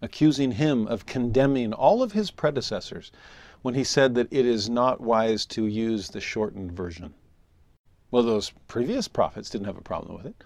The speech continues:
So who's wrong? President Nelson or President Hinckley? Certainly they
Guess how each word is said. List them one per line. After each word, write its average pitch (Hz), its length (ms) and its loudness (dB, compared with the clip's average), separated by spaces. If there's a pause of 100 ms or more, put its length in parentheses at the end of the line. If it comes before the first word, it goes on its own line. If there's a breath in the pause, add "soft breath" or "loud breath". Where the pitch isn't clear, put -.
(140 loud breath)
So - 180 0
who's 160 240 2
wrong? 147 360 -8 (580)
President 110 260 -6
Nelson 247 560 0
or 160 320 -2
President 120 400 -6
Hinckley? - 320 -12 (600)
Certainly 135 340 0
they 95 180 -4